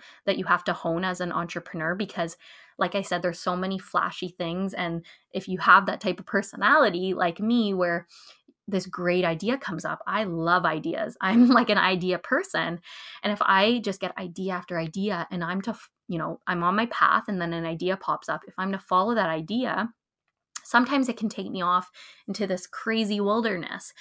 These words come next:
and it's not, um, aligned with my actual business vision.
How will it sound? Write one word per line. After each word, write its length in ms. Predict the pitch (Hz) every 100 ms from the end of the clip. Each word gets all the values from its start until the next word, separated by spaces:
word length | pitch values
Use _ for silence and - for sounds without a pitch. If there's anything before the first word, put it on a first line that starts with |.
| - -
and 120 | 202
it's 120 | 190
not, 540 | 196 185 190 202 - - _ _ _ _ _ _
um, 600 | 196 175 170 165 165 - - _ _
aligned 600 | 202 170 180 247 247 175
with 180 | 190 175
my 160 | 175 170
actual 420 | 180 175 - 170
business 380 | 170 160 165 -
vision. 480 | 160 180 - -